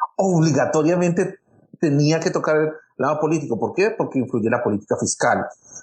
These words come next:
porque pueden influir incluso en las decisiones del Banco Central, porque también su postura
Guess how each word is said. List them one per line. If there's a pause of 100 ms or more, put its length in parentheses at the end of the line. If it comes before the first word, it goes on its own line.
(140)
porque
pueden
influir
incluso
en
las
decisiones
del
Banco
Central, (440)
porque
también
su
postura